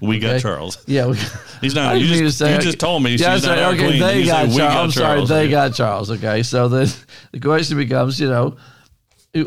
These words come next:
Speaker 2: so what, what did, of course, there's an obvious res-, answer to this, but what did Charles ever do to get this? I mean, Charles is, it, from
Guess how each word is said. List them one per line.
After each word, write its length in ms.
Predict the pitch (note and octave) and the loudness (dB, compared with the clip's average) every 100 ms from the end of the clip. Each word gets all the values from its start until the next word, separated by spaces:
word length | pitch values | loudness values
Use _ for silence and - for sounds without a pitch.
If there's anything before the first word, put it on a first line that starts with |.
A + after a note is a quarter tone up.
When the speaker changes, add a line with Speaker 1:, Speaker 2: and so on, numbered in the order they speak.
| - | -4
Speaker 2:
so 180 | - D3+ | -4 0
what, 340 | D3 G3 - | 2 0 -2
what 320 | D3+ F#3 G3+ | -2 -2 0
did, 300 | D3+ D#3+ D3 | -2 0 -2
of 1000 | C#3 - _ _ _ _ _ _ _ _ - | -4 -10 _ _ _ _ _ _ _ _ -6
course, 160 | C#3+ | -4
there's 220 | C3+ B2+ | -2 -2
an 80 | B2 | -2
obvious 680 | - A#2 A2+ A2 G2+ A2 - _ - | 0 0 0 -4 -6 -10 -14 _ -8
res-, 160 | A2 - _ _ _ | -8 -10 _ _ _
answer 360 | A#2 A2 A#2 F#2 | -4 -4 -4 -8
to 40 | |
this, 140 | G2+ | -8
but 140 | G#2 B2 | -4 -2
what 180 | D3 E3+ | 0 -2
did 140 | D#3 | -2
Charles 480 | C#3+ A#2+ B2 B2+ - _ _ _ - | 0 2 2 -2 -6 _ _ _ -8
ever 220 | A#2 B2 | -4 -2
do 200 | A2 G#2 | -2 -4
to 80 | A#2+ | -4
get 220 | B2+ D3+ | -4 -4
this? 280 | - - - | -8 -12 -10
I 20 | |
mean, 140 | A2+ A2+ | -8 -6
Charles 580 | - C3 C#3 C#3+ - - _ _ _ _ _ | -2 0 0 -2 -6 -16 _ _ _ _ _
is, 360 | A#2+ B2 - - | -2 -2 -4 -12
it, 120 | B2+ - _ _ | -12 -14 _ _
from 240 | - B2+ | -16 -14